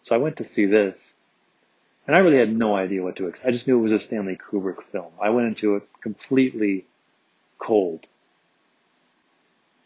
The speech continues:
And I watched it. And at the end, I was like, you know, I, I did not understand that.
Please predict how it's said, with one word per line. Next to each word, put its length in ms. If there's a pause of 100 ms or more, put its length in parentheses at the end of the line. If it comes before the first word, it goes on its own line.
(1300)
And 160
I 80
watched 540
it. 260 (1120)
And 160
at 140
the 100
end, 320
I 120
was 200
like, 300 (280)
you 140
know, 400 (140)
I, 500 (1120)
I 140
did 220
not 160
understand 560
that. 180